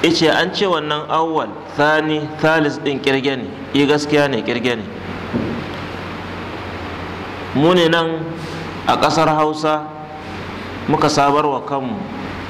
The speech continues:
mai ta sa sunan Annabi Muhammad, Muhammad, Muhammad, Muhammad a 'ya'yanmu. Amma to in duk suka zama Muhammad, in ka kira Muhammad da,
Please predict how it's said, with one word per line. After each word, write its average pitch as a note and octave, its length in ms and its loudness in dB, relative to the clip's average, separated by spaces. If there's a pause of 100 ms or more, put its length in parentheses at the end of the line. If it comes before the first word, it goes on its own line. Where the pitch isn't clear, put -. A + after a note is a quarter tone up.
(380)
mai B2 120 4
ta D3+ 140 4
sa D#3 180 4
sunan D3 380 0
Annabi B2+ 400 -2
Muhammad, B2 460 0 (120)
Muhammad, B2 520 2 (100)
Muhammad, C#3+ 580 2
Muhammad A#2+ 560 2 (680)
a B2 80 4
'ya'yanmu. C3 560 2 (1160)
Amma D3+ 340 4
to E3+ 160 2
in E3 100 0
duk G3 100 2
suka G3+ 240 2
zama F3+ 280 4
Muhammad, D#3+ 340 0
in E3 80 -2
ka F3 100 0
kira F3+ 240 4
Muhammad E3 400 0
da, C3 80 0